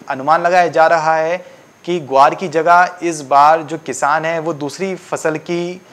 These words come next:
आ, दूसरी कृषि फसलों की बुआई ज़्यादा करेंगे, तो इस बार ग्वार की जो उत-, स्विंग है वो कम रह सकती है। अभी ऐसा अनुमान लगाया जा रहा है, ऐसी अटकलें लगाई जा रही हैं मार्केट के अंदर, ऐसी बातें चल रही हैं। बाकी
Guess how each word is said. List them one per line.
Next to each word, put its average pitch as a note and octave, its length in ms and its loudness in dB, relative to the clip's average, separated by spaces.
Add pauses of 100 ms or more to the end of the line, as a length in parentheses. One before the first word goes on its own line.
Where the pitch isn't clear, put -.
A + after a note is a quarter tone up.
(360)
आ, D3 160 2
दूसरी D3 320 -6
कृषि E3 240 -6
फसलों D#3+ 340 -6
की E3 200 -6
बुआई C#3 300 -2
ज़्यादा C3+ 280 2
करेंगे, C#3 400 -4
तो F#3 360 -8
इस D#3+ 160 -8
बार D#3+ 200 0
ग्वार D3 280 -2
की D#3+ 180 -8
जो E3 220 -4 (140)
उत-, A#2+ 140 -14 (240)
स्विंग D3+ 360 -4
है D3+ 120 0
वो E3 160 -4
कम D#3 320 -6 (300)
रह C3 120 0
सकती C3 340 -8
है। F#3 100 -6
अभी F3 240 -4
ऐसा F3+ 240 0
अनुमान D#3+ 280 2
लगाया E3 220 4
जा C#3+ 160 2
रहा B2+ 120 2
है, F#3 120 -4 (540)
ऐसी C#3 300 -2
अटकलें E3+ 320 -2
लगाई E3+ 240 2
जा C3+ 160 2
रही C#3 120 0
हैं E3 80 -8
मार्केट D3 340 -2
के F3 100 -4
अंदर, D#3 240 -2
ऐसी E3 320 -6
बातें C3+ 300 0
चल C3 180 -4
रही A#2 220 -8
हैं। A#2+ 100 -14 (440)
बाकी D#3+ 760 2